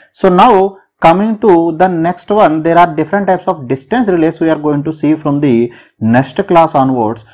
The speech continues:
So in the distance relays, there are different types, impedance relay, reactance relay, and the admittance relay. So that one we are going to discuss. So before proceeding to that, let us discuss one more thing we have already done. We have discussed about the directional relay. We have taken the directional relay also.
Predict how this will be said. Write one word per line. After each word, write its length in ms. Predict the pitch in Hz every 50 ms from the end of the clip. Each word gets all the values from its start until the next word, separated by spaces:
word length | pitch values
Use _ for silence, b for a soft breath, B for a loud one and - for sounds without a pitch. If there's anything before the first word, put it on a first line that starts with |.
| b b b
So 220 | - 180 185 -
in 160 | 151 147 160
the 80 | 190 214
distance 420 | 180 170 175 - - 196 190 185
relays, 260 | 180 180 185 185 175
there 140 | 165 175 170
are 100 | 170 165
different 380 | 160 156 147 - 165 160 160 156
types, 240 | 156 160 156 - -
impedance 520 | 151 143 147 147 165 160 160 165 160 160
relay, 340 | 160 160 170 175 214 262 262 B B B B B -
reactance 580 | 107 113 120 147 170 175 - - 175 170 160 147
relay, 160 | 139 143 147
and 180 | 143 143 135 135
the 60 | 139
admittance 540 | 123 107 101 110 110 107 110 123 120 117 127
relay. 320 | 127 135 175 277 - b b b b b b
So 400 | - - 180 170 165 165 165 151
that 260 | 139 147 160 165 -
one 300 | 202 208 170 165 170 160
we 100 | 160 160
are 80 | 156 151
going 200 | 156 160 160 156
to 80 | 156
discuss. 280 | 151 147 - - 226 -
So 80 | 196
before 300 | 165 147 151 147 180 185
proceeding 460 | 170 175 160 165 170 170 170 170 165 156
to 40 |
that, 180 | 151 202 - -
let 140 | 151 147 156
us 80 | 151
discuss 340 | 147 151 147 - - 156 147
one 200 | 147 135 131 127
more 280 | 135 147 156 151 147 147 143
thing 120 | 135 131
we 120 | 131 131
have 120 | 131 131 123
already 320 | 120 117 117 117 117 117
done. 300 | 113 120 175 277 - B B B B B B _ -
We 80 | 131
have 160 | 135 156 156
discussed 360 | 143 139 - - 170 156 147 143
about 420 | 139 147 156 143 123 127 131 - b b b b _
the 140 | - 143 151
directional 800 | 135 113 101 123 107 117 143 170 165 - - - - 110 113 117
relay. 300 | 113 104 92 90 90 101 -
We 120 | 101 117
have 140 | 131 131 131
taken 260 | 139 135 - 147 143
the 80 | 147 143
directional 460 | 139 139 143 143 139 - - 151 143
relay 180 | 143 143 143 143
also. 400 | 139 135 - - 208 262 b